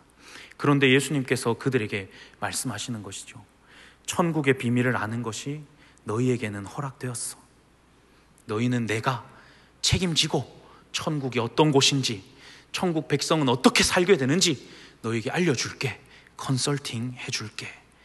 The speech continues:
너희는 나로 인해서 좋은 땅이 되었단다. 내가 너희를 통해서 반드시 열매 맺을 것이란다.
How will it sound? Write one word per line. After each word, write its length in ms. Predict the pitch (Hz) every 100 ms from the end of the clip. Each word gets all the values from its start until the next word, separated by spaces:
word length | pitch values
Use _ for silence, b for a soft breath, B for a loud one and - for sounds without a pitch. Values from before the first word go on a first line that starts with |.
| b b _
너희는 480 | 104 117 120 117 110 B B -
나로 300 | 107 139 120
인해서 500 | 107 101 107 101 98 B B
좋은 400 | - 120 117 139
땅이 280 | 131 123 120
되었단다. 800 | - 123 - 101 95 95 95 98 _ B B _
내가 240 | 107 117
너희를 320 | 113 127 151
통해서 340 | 139 131 117 107
반드시 680 | - 123 120 143 - 123 117 B B _
열매 280 | 101 104 107
맺을 340 | 110 127 123
것이란다. 720 | - - - 95 95 - -